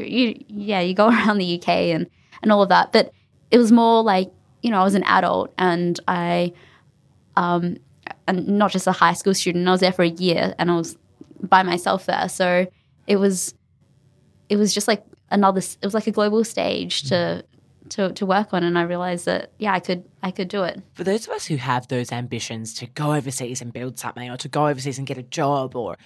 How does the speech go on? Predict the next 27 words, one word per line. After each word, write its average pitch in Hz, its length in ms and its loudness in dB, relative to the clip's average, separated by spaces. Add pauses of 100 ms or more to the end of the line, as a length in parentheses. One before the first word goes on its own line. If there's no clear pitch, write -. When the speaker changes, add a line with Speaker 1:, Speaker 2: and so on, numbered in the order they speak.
(280)
Speaker 2:
to 160 120 -6
build 143 340 -6
a 151 60 -2
company 165 560 -2
over 120 160 -4
there, 117 420 -4 (880)
you 180 80 -8
know, 175 120 -2
what 160 360 -8
advice 131 480 -4
would 135 160 -8
you 131 80 -8
give 127 640 -6
just, - 480 -6
just - 240 -6
in 233 80 -12
terms 175 300 -4
of - 180 -8 (240)
kind - 160 -8
of - 160 -10 (280)
first 156 340 -4
steps - 340 -8
to 143 120 -8
take - 640 -12
even? 117 500 -8 (1800)
Speaker 1:
Um, 277 480 6 (640)
oh, 208 480 4